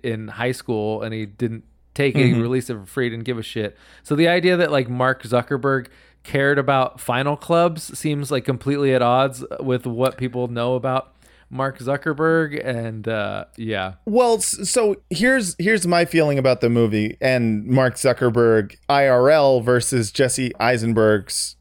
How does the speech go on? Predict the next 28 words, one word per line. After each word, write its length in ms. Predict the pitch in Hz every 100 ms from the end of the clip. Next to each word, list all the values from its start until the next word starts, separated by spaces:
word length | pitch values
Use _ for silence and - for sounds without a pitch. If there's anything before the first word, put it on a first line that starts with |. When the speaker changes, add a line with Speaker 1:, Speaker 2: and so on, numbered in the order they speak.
| -
Speaker 2:
Mike, 340 | 127 113 -
Mark 280 | - 127 117
Zuckerberg 540 | - 151 131 117 113 113
is 140 | 120
that, 220 | 135 127
like, 280 | 123 120 - - - _ _ _
to 260 | - - 196
me, 640 | 208 233 226 214 202 - 180
the, 760 | 143 120 127 156 147 139 127 - 78 _ - - -
at 200 | 156 160
that 240 | 196 208
point, 260 | - 202 180
the 80 | 143
real 540 | 123 139 160 185 190
Mark 300 | 185 180 190
Zuckerberg, 680 | - 180 190 175 190 185 170
quote 220 | - 185
unquote, 420 | 180 - 190 196
wasn't 260 | 160 147 147
really 320 | 139 151 147 139
a, 180 | 120 104 -
a, 340 | 120 110 107 - - - - -
a, 200 | - 104 - - - - 50 50 -
a 60 | 143
nationally 600 | 147 160 160 170 156 147
known 240 | 143 143
personality. 840 | 139 143 143 139 110 127 160 180
Speaker 1:
Right. 80 | 190